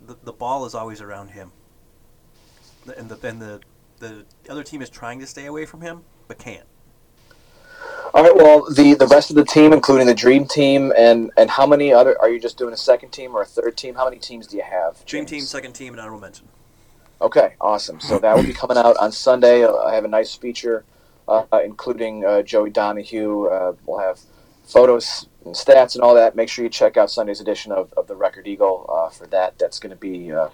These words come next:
Speaker 2: fantastic. That's actually our final all-region team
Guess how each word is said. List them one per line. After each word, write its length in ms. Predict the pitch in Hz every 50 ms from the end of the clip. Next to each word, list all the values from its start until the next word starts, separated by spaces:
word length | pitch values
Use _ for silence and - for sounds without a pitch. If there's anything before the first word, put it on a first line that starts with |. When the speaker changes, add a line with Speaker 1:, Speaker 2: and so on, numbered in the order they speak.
| -
Speaker 2:
fantastic. 600 | 90 87 87 - - - 98 95 95 - - 104 -
That's 220 | - - - - - _ _ _ _ - - - -
actually 320 | - 113 - - 139 120
our 120 | 107 117 -
final 600 | - - - 110 113 123 131 120 113 104 - _ _ _ _ _ _ _ _ _ -
all-region 560 | - - - 113 110 117 120 113 - 113 107
team 360 | 104 - - 120 117 113 113